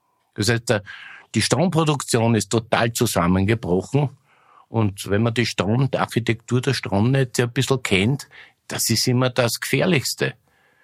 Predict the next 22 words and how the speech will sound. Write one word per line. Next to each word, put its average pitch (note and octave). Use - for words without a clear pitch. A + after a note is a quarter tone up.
Wehe, C3
da C3
fangen B2
die B2
Dominosteine A#2+
in B2+
einem B2
Stromnetz A#2+
zu B2+
fallen G#2+
an, A#2+
dann A2+
wirst A2+
du B2
Schwierigkeiten B2
haben, G#2
wenn C#3
das C#3
eine C#3
Domino-Lawine C3
<laughs> -
wird, A#2